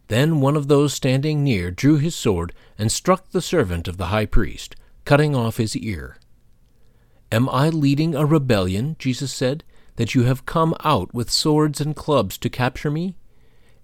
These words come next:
Every day I was with you, teaching in the temple courts, and you did not arrest me. But the scripture must be fulfilled." Then everyone deserted him and fled. A young man,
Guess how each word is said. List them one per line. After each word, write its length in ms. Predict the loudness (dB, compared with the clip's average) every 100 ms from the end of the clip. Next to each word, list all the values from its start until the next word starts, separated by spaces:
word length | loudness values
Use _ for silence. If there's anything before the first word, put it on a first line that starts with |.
| -4
Every 380 | -2 2 2 4
day 320 | 2 2 2
I 80 | 2
was 220 | 0 0
with 260 | -2 -2
you, 240 | -6 -12 -16 -20 -20 -4
teaching 400 | -2 0 0 0
in 100 | 0
the 80 | -2
temple 380 | -2 -2 -2
courts, 480 | -6 -8 -8 -12 -18 -18 -20 _ -6
and 180 | -2
you 160 | 2 2
did 200 | 2 2
not 200 | 2 2
arrest 360 | 2 0 -2 -8
me. 240 | -12 -16 -20 _ -20 _ -20 _
But 140 | -4
the 100 | -2
scripture 480 | -2 0 -2 -2 -6
must 320 | -2 -2 -2
be 140 | -4 -4
fulfilled." 680 | -2 -6 -6 -8 -10 -20 -20 -20 _ _ _ _ _ _ _ -2
Then 280 | 2 4 2
everyone 400 | 2 4 4 4
deserted 460 | 2 2 2 0 -2
him 240 | -4 -4
and 200 | -2 -4
fled. 420 | -2 -2 -4 -8 -20 -20 _ _ -20 -20 _ -6
A 40 | 2
young 280 | 4 4 4
man, 380 | 2 0 -4